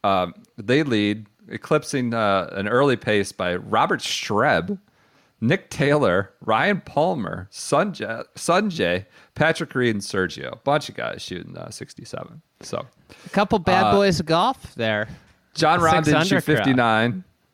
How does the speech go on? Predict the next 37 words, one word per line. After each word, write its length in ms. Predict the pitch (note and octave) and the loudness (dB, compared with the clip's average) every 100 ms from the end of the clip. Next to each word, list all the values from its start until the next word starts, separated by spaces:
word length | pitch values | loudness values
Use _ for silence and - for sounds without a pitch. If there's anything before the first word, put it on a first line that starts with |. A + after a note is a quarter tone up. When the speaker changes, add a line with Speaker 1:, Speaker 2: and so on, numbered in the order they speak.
| _ | _
Speaker 1:
with 180 | A#2 G#2+ | -4 0
his 220 | A2+ G2 | 0 -2
clubs. 500 | - A#2+ G#2 G2 G2+ | -2 0 2 0 -2
He 80 | A#2 | -2
did 140 | A#2 B2 | 0 2
not 280 | B2 A#2 | 4 2
shoot 200 | - A#2+ | 0 -4
fifty-nine, 800 | G#2 A2+ - A2 G2 G2+ G#2 G2+ - G2+ | 0 -2 -2 0 2 2 0 -4 -8 -4
as 200 | G2+ G#2+ | -4 -2
we 100 | G#2+ | -2
were 140 | G2+ | 0
led 220 | G2 G#2 | 2 0
to 60 | G#2 | -2
believe 460 | G2 G2 G#2 G2 G2+ | -2 0 2 2 0
that 180 | A2+ | -4
he 120 | G#2+ G2+ | -2 -4
was 120 | F#2+ | -2
going 180 | A2 G2 | -2 -2
to 60 | |
do 240 | F2 G2 F2+ | 0 0 0
from 180 | G2 | -4
here 160 | G2 G2 | -2 2
on 180 | F#2 F#2 | 2 2
out. 260 | F2 G2+ - - - - | 2 0 -2 -16 -12 -2
Speaker 2:
Did 100 | - | 2
you 80 | |
see 160 | G3+ F#3+ | 4 4
Speaker 1:
Uh, 60 | C4 | 4
Speaker 2:
that 200 | B3 A3+ | 2 2
tee 220 | - A#3 | 2 4
shot 320 | - A3+ A3 | 4 4 4
on 180 | G#3 D#3 | 2 0
eighteen? 560 | D#3+ F#3+ - - F3+ F3+ - - _ _ _ _ - | -2 -4 -6 -2 0 -2 -6 -14 _ _ _ _ -14
Speaker 1:
I 120 | F2 | -14
did. 360 | D#2+ C2+ - _ _ _ _ - _ - - - - | -12 -16 -18 _ _ _ _ -20 _ -20 -18 -16 -16
I 60 | G#2+ | -14
did. 260 | - - | -12 -12